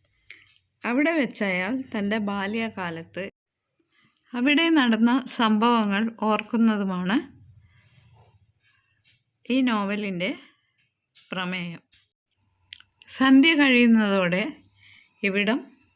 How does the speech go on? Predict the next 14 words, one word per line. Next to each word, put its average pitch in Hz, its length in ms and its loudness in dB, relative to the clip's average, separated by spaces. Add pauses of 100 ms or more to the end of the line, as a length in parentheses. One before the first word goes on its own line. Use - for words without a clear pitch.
(560)
വളരെ 214 360 0 (680)
സജീവമായി 202 920 -2 (680)
ആളുകൾ 214 460 -2
വന്നു 202 300 -2
തുടങ്ങി. 170 460 -6 (1300)
കൊച്ചു 226 300 -4
കൊച്ചു 233 400 -6 (440)
കടകളിലെ 196 720 -6 (460)
ഉപ്പിലിട്ട, 208 540 -6 (1000)
ആ, 214 100 -12 (180)
സാധനങ്ങളൊക്കെയാണ് 190 1160 -6
ഇവിടുത്തെ 190 360 -8
പ്രധാന 180 500 -8 (320)
മെനു. 185 260 -8